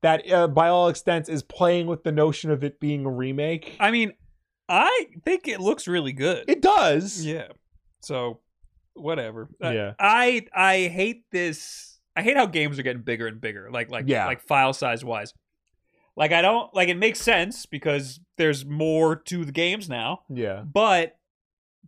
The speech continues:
Speaker 2: companies are taking advantage of how
Speaker 1: Yes.
Speaker 2: much space they're, they, they can take up.
Speaker 1: Yes.
Speaker 2: And, uh, it's hard to tell whether or not this game needs two discs.
Speaker 1: It does not.
Speaker 2: Or if they're just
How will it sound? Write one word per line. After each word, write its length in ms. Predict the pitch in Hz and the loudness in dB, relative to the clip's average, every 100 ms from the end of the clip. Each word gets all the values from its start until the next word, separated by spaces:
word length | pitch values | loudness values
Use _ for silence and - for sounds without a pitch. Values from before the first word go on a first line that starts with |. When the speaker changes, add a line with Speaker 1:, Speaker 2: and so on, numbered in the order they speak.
| _ _ _ _ | _ _ _ _
Speaker 2:
companies 540 | - 180 175 185 170 | 0 0 0 -4 -2
are 100 | 147 | -4
taking 400 | 135 156 135 131 | -2 -2 -2 -6
advantage 500 | 120 117 117 120 110 | -8 -6 -6 -6 -10
of 120 | 110 110 | -12 -14
how 360 | 110 113 113 | -6 -4 -2
Speaker 1:
Yes. 220 | 110 101 120 | -2 -4 -4
Speaker 2:
much 380 | 117 110 - - | -6 -6 -12 -16
space 640 | - - - 123 117 - 110 | -16 -10 -8 -8 -10 -16 -18
they're, 640 | 127 127 117 107 104 104 - _ _ _ _ _ - _ - | -12 -8 -6 -6 -10 -14 -20 _ _ _ _ _ -20 _ -20
they, 240 | 139 131 | -12 -10
they 200 | 123 127 | -6 -6
can 140 | 123 117 | -6 -12
take 240 | 127 107 | -12 -12
up. 120 | - - | -14 -16
Speaker 1:
Yes. 360 | - - - _ - _ | -20 -20 -20 _ -20 _
Speaker 2:
And, 420 | 135 123 127 117 | -4 -4 -6 -6
uh, 480 | 120 117 110 104 98 - _ - _ _ _ _ _ | -4 -4 -4 -8 -12 -16 _ -20 _ _ _ _ _
it's 180 | 147 127 | -12 -8
hard 360 | 127 160 190 - | 0 2 2 -4
to 40 | - | -4
tell 340 | 170 135 131 | 0 2 2
whether 340 | 127 120 123 | 0 -2 -2
or 60 | 120 | -4
not 240 | 113 107 113 | -4 -6 -8
this 200 | 120 - | -10 -8
game 420 | 120 117 123 151 | -8 -8 -10 -6
needs 380 | 294 330 185 - | -4 -4 -8 -12
two 200 | 139 113 | -12 -10
discs. 280 | 113 110 | -2 2
Speaker 1:
It 180 | 160 - | 2 4
does 280 | 151 143 120 | 4 4 2
not. 240 | 127 107 165 | -4 0 2
Speaker 2:
Or 240 | 160 147 | 4 4
if 240 | 143 156 | 2 0
they're 280 | 139 139 131 | 0 0 0
just 460 | 127 135 120 - | -2 -2 -2 -6